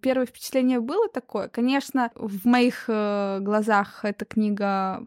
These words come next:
поднялась. Я в какой-то мере понимаю, почему она нравится, потому что она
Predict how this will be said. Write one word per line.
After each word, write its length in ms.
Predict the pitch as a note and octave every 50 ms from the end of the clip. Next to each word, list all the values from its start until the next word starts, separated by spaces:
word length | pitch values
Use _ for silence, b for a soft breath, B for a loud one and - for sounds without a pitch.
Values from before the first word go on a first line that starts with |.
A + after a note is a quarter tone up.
| - _
поднялась. 640 | A#3 G#3 A3 A3+ A3+ A3 G#3+ C4+ - - - - - -
Я 380 | - A3+ G#3 B3 B3+ C4+ C#4 C4+
в 100 | - _
какой-то 440 | - C4+ B3+ - D4 C#4 C#4 - B3
мере 300 | A3+ A#3 A#3 G#3+ G3 G3
понимаю, 720 | - - A3+ A#3 B3 C4 B3+ B3+ B3+ A#3+ G#3 G3 F#3 -
почему 840 | - - - - - - A3+ G#3+ G#3+ G#3+ G#3 G#3 G3+ F#3+ F#3+ G3+ - - - _ _ _
она 220 | - A3 G#3+ G#3+
нравится, 600 | G#3+ G#3+ G#3+ A3+ C#4 G#4+ B4 A#4 A4+ - - A3+
потому 320 | A3 - - - G#3+ G#3 G#3
что 200 | - - - G#3+
она 340 | G#3+ G#3+ G#3+ G#3 G#3 G3+